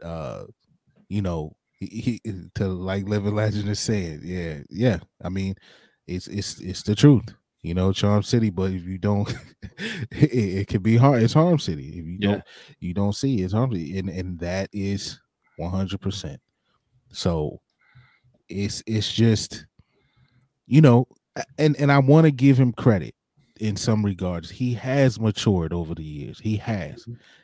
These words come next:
Speaker 1: And he's shown an effort of trying to mature in and outside of the ring. He has. Um, but obviously he got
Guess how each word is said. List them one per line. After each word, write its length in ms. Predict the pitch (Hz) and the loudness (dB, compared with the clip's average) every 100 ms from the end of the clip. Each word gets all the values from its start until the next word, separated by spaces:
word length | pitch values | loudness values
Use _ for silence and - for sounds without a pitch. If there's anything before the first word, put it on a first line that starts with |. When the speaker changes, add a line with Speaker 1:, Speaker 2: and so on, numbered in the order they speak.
| _ | _
Speaker 1:
And 100 | 92 | -8
he's 180 | 95 98 | -6 -4
shown 320 | - 107 110 | -2 0 2
an 120 | 113 110 | 0 -4
effort 400 | 110 110 113 98 | -4 -2 -2 -2
of 140 | 92 | -4
trying 280 | - 104 101 | -4 -2 -2
to 40 | |
mature 380 | 95 98 - 95 - | -4 -6 -2 -4 -2
in 300 | 117 139 127 | -2 -2 -2
and 160 | 120 | -4
outside 500 | 104 113 113 117 110 | -2 -2 0 0 0
of 100 | 107 | 0
the 60 | 98 | 0
ring. 220 | 104 92 | -2 -2
He 220 | 85 107 | -4 -2
has. 360 | 120 101 - - _ _ - - - _ | 0 -2 -6 -20 _ _ -20 -20 -20 _
Um, 320 | 76 80 82 - _ | -14 -12 -12 -16 _
but 140 | 98 | -6
obviously 440 | 98 104 104 107 104 | -2 -2 -2 -2 -2
he 140 | 101 | -2
got 360 | 98 98 92 | 0 0 -2